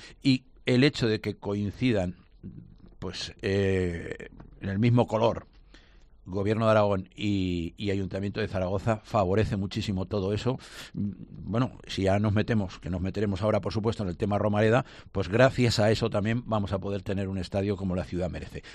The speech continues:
Otra cosa es que el equipo <laughs> esté en primera división,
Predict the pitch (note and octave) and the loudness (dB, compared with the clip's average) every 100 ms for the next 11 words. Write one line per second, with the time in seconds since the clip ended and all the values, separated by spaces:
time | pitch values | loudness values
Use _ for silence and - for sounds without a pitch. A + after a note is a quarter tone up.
0 | - - C3+ C3+ C#3 D#3 D3+ C3 C3 D#3 | -8 -2 2 4 4 4 6 6 4 2
1 | D#3 - - A#2+ B2+ A#2 - B2+ D3+ - | -2 -6 -8 -4 -2 0 4 4 4 -2
2 | - B2 - C#3+ A2 - C3 B2 B2+ A#2 | -2 -2 2 0 0 -4 2 6 6 4
3 | A2+ G#2+ C#3+ | 0 0 0